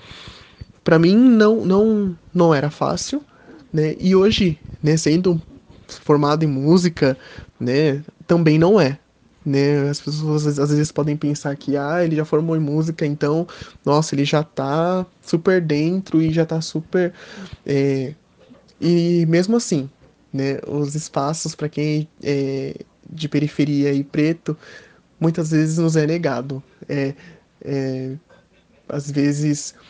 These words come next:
precisamos mostrar muito mais pra as pessoas acreditarem que a gente é capaz, né? E, e a gente vai sentir isso, né? A gente vai sentir isso sendo de periferia, ou sendo preto, ou sendo os dois,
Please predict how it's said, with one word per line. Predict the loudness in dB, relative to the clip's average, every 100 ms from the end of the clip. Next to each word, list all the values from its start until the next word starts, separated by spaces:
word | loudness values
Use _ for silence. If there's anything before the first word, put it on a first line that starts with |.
| _
precisamos | -2 0 0 2 2 4 2 2 -2 -10 -16 -20 -20 -20 -20 _ _ _ _
mostrar | 0 2 2 -2 -8 0 2 2
muito | -2 -4 0 4 4 4 2
mais | 0 0 -2 -4
pra | -2 2 2 0 -4
as | -8 -2
pessoas | -2 0 -4
acreditarem | 0 -2 0 -2 -2
que | 0
a |
gente | 0 -2
é | -4
capaz, | -4 -4 -4 -6 -12 -16 -20 -20 -20 -20 _ _ _
né? | -8 -6 -6
E, | -6 -4 -2 -4 -8 -14 _ _
e | -2
a |
gente | 0 2 2
vai | 0
sentir | 2 0 4 4
isso, | 4 0 -6 -12 _ _
né? | -6 -2
A |
gente | -2 -2
vai | -4
sentir | -2 -2 -2 -4
isso | -6
sendo | -6 -4 -4
de | -4
periferia, | -4 -4 -4 -2 0 0 -4 -18 -20 -20 _
ou | 0 0
sendo | 0 -2 -2
preto, | -2 -2 -2 -2 -4
ou | -4
sendo | -2 -4 -2
os | -2
dois, | 0 0 -2 -8